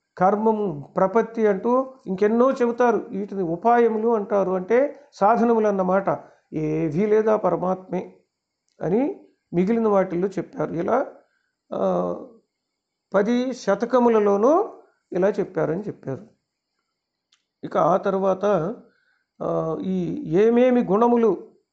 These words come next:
వీటిలో పరమాత్మ గుణ-, గుణములు కలవాడు కదా. ఆ, ఆయన గుణములు ఏమేమిటి? ఆయన గుణాలని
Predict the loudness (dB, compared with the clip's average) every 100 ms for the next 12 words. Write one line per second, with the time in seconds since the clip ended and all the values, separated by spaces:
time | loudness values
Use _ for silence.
0 | _ -8 -6 -2 0 0 -2 -2 0 2
1 | 2 0 -2 0 2 2 2 0 2 0
2 | 0 0 2 0 0 0 0 0 -4 -16
3 | _ _ _ _ _ _ _ -6 -2 -2
4 | 0 2 2 2 0 0 0 -4 -2 0
5 | 2 0 0 -2 0 0 0 -2 0 2
6 | 2 0 0 0 -6